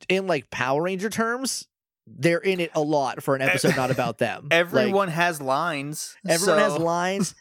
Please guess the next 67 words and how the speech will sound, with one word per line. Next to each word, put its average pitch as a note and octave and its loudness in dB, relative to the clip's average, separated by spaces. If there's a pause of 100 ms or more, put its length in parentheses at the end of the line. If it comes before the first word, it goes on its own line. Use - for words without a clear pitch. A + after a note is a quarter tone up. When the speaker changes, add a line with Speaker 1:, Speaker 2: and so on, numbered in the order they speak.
Speaker 1:
They D#3 2
show F3 2
up F3 -2
several E3+ -2
times. D#3+ -2
Like, D#3 0
it's D#3 -4
not D3 -2
just D#3+ -4
like, D3 -2 (380)
"Hey, G#3 2
there, F3 -2
there's F3 0 (120)
Z, E3 -2
and C#3 -2
she's E3+ -2
gonna G3 2
be E3+ -4
gone D#3 0
for E3 0
the D3+ 0
rest D3+ 0
of D3+ 2
the - 2
episode C#3 0
until C3+ -2
she's B2 -6
morphed." C3 -4
It's C3 -2
Speaker 2:
Yeah. A2+ 0
Speaker 1:
like, F#2 -8
no, E3 0
she B2+ -6
co-, D3 -2
she's C3 -6
there, D3+ 0
now A#2+ -4
she's A2 -8
leaving, C#3+ -4
then B2 -4
she A2+ -14
comes A2 -4
back. B2 -2
Like, C3 -4 (360)
it D3+ 2
feels G3 0
like F#3 -4 (640)
real. F3+ -2 (180)
Yeah, G3 2
I F#3+ -4
think B3 -2
I'm B3+ -4
also G#3 0
just F#3+ -4
gonna F3+ 2
worse D3 2
that B2 -8
they're C#3+ 2
like, C3 -2
"All F#3 4
right, D3+ 0
let's, E3+ -2
um, F3+ 0
let's F3 -2
go G3 2
find F3 -2
him. A2 -2